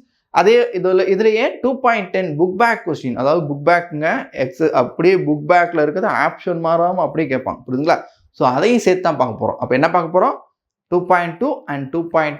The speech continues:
டென்ல இருக்கக்கூடிய கொஸ்டின்ஸ் தான் பார்க்க போறோம், சரிங்களா? So அதை பார்க்கறதுக்கு முன்னாடி already கிளாஸஸ் வீடியோ பார்க்காதவங்க அதை பார்த்துட்டு இதை பாருங்க. அப்பதான் உங்களுக்கு புரியும் நம்ம சொல்றது. சரிங்களா? ஏன்னா பேசிக்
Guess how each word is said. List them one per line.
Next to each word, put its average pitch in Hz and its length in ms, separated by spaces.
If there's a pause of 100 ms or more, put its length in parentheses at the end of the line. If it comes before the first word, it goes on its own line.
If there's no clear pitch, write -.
டென்ல 156 380
இருக்கக்கூடிய 120 500 (200)
கொஸ்டின்ஸ் - 440
தான் 170 220
பார்க்க - 340
போறோம், 110 240 (100)
சரிங்களா? 156 260 (340)
So 165 100
அதை 123 180
பார்க்கறதுக்கு 185 520
முன்னாடி 123 400 (460)
already 196 340 (180)
கிளாஸஸ் 208 440 (100)
வீடியோ 160 220 (140)
பார்க்காதவங்க 139 680 (240)
அதை 107 120 (180)
பார்த்துட்டு 220 460
இதை 156 100 (100)
பாருங்க. 123 260 (140)
அப்பதான் 160 300
உங்களுக்கு 151 260 (140)
புரியும் 170 300
நம்ம 120 220
சொல்றது. 120 240 (160)
சரிங்களா? 139 340
ஏன்னா 160 120 (160)
பேசிக் 180 360